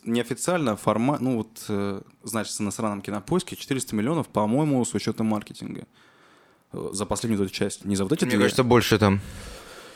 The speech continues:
Speaker 1: Я на самом деле даже думаю, поменьше.
Speaker 2: Я думаю, что больше. Я думаю, что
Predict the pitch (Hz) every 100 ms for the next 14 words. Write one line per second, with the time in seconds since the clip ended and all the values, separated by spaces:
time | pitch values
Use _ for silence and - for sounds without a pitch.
0 | - - - 113 104 101 98 101 95 95
1 | - 123 98 - - - - - - _
2 | _ _ _ _ _ - 117 120 123 123
3 | - 120 117 113 120 120 - 117